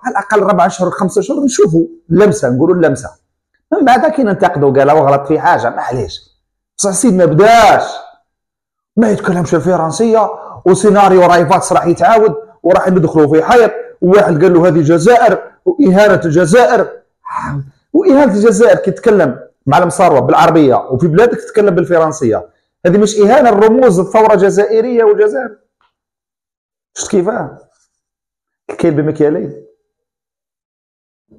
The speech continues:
صعيبة، الحقيقة صعيبة، توجع، توجع الحقيقة، توجع ديما.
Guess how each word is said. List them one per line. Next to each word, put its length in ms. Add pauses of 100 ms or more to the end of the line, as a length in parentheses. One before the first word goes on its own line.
(920)
صعيبة، 580
الحقيقة 420
صعيبة، 400
توجع، 680
توجع 440
الحقيقة، 480
توجع 320
ديما. 400